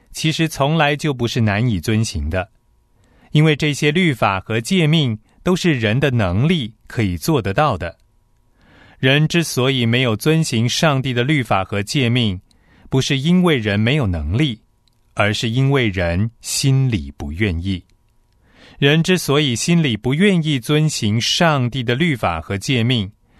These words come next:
是因为人的生命当中有罪。人的罪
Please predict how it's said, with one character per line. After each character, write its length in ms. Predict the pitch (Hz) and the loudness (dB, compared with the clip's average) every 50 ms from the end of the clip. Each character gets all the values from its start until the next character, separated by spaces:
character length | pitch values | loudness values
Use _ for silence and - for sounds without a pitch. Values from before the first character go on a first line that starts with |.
| - - - - | -20 -20 -20 -12
是 180 | - - - 143 | -6 -2 -2 0
因 300 | 135 143 143 143 147 143 | 2 2 2 4 4 4
为 340 | 147 139 127 113 98 95 - _ _ | 2 2 2 0 -2 -4 -6 _ _
人 220 | - 113 110 110 | -2 0 2 2
的 100 | 113 117 110 | 2 2 0
生 260 | - - 156 156 156 | 0 0 0 2 2
命 180 | 156 135 113 | 2 2 2
当 220 | 107 139 135 139 139 | 0 0 0 0 0
中 240 | - 147 151 151 127 | 0 0 0 0 -2
有 260 | 113 90 69 67 65 - | -4 -6 -8 -10 -14 -16
罪。 320 | - - 147 131 101 92 - _ _ _ _ _ _ _ _ _ _ _ _ _ _ _ _ _ - - - - _ | -4 -2 -2 0 -2 -4 -8 _ _ _ _ _ _ _ _ _ _ _ _ _ _ _ _ _ -20 -20 -20 -16 _
人 240 | - 127 127 143 165 | -2 0 2 2 2
的 100 | 180 190 | 2 0
罪 420 | 180 - - 226 208 165 113 85 | 0 0 0 2 2 2 0 -2